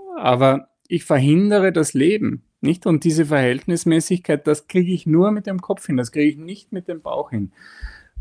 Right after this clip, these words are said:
Und deswegen ist dieses gemeinsame Reflektieren so wichtig.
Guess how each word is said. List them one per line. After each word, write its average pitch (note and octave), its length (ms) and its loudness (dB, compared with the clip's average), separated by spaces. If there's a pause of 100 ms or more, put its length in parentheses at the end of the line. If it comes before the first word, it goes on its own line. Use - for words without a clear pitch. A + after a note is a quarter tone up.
(140)
Und C3+ 240 0
deswegen D#3 500 4
ist D#3 200 0
dieses C#3+ 580 -2 (200)
gemeinsame D#3 720 2
Reflektieren C#3+ 600 0
so C#3 160 0
wichtig. C#3+ 500 -4